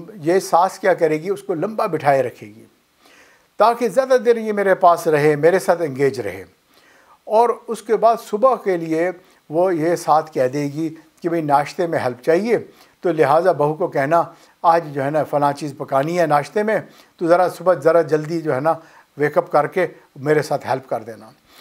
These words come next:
तो लिहाजा अब ये जो है मियाँ बीवी को आपस में वक्त गुजारने का मौका नहीं देगी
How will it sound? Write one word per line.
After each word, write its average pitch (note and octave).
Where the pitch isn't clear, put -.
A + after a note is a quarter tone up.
तो A#3
लिहाजा A3
अब A3+
ये G#3
जो E3+
है E3
मियाँ G3
बीवी G3+
को G3+
आपस G#3+
में A3+
वक्त F3
गुजारने D3
का F#3+
मौका D3
नहीं C3
देगी G#2+